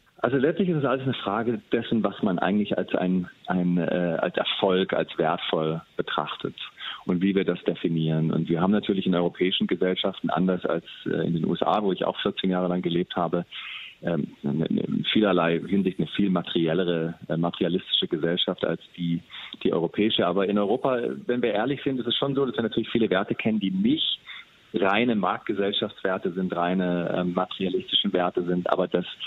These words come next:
Vorankommen und der Status und, ähm, erfolgreich zu sein und Erfolg zu verkörpern, das ist ja auch oft eine Wahrnehmungsfrage,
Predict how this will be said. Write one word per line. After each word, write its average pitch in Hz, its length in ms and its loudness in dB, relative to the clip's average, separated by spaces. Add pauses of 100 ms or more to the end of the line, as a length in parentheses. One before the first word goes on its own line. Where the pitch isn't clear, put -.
(240)
Vorankommen 113 680 2
und 90 140 0
der 82 100 -2
Status 104 720 0 (240)
und, 90 300 0 (540)
ähm, 90 240 2
erfolgreich 104 800 0 (100)
zu 101 120 0
sein 92 340 0
und 87 100 0
Erfolg 98 440 -2
zu 92 80 -4
verkörpern, 95 680 -2
das 82 100 -6
ist - 180 -18
ja - 80 -6
auch - 200 -10
oft - 140 -10
eine 78 100 -4
Wahrnehmungsfrage, 92 880 0